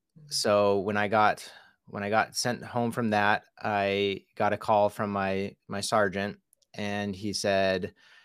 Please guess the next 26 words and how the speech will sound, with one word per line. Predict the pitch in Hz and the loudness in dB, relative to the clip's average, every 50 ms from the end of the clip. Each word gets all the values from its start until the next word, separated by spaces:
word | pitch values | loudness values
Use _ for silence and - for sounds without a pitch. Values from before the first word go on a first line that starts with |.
| _ _ _ _ _ _ - | _ _ _ _ _ _ 0
uh, | 107 104 101 98 98 101 98 90 85 - _ _ _ _ _ _ _ _ _ _ _ _ - | 2 2 4 4 4 4 2 0 -2 -6 _ _ _ _ _ _ _ _ _ _ _ _ -6
"Are | 107 | -2
you | 107 110 113 | 0 2 0
in | 110 | 0
college | 110 117 117 120 123 120 | 4 6 6 6 8 6
right | 131 127 117 | 6 4 4
now?" | - 127 127 127 131 135 | 2 0 2 2 2 0
And | 120 104 | 0 -2
I | 98 | -4
said, | - 104 101 95 | -2 -4 -4 0
"Yes." | 98 101 101 104 101 - | 2 2 2 2 0 -2
And | 101 95 | -8 -8
he's | 95 90 101 | -8 -4 -2
like, | 98 98 - - | -2 -2 -2 0
"Well, | 98 98 98 - | 2 2 2 2
cancel | - - 120 113 117 113 - 107 | 0 -2 0 0 0 0 -2 2
that." | 110 104 98 95 92 - _ _ _ _ _ _ | 4 4 4 4 2 -2 _ _ _ _ _ _
I | 113 107 | -12 -10
was | 98 98 | -6 -4
like, | 104 98 95 - | -4 -4 -4 -4
"Okay." | 95 95 - - 110 101 98 98 98 104 107 110 120 123 - | -8 -10 -6 -2 0 2 4 4 4 4 2 2 0 -2 -6
He | _ - - - _ _ - | _ -20 -20 -20 _ _ -2
said, | 110 104 98 | -2 0 0
"We're | 104 98 | 2 2
getting | 113 110 120 120 | 4 4 4 4
activated." | 113 110 107 - - 101 101 101 98 101 104 104 104 104 | 4 4 4 2 0 0 2 2 2 4 2 2 0 -2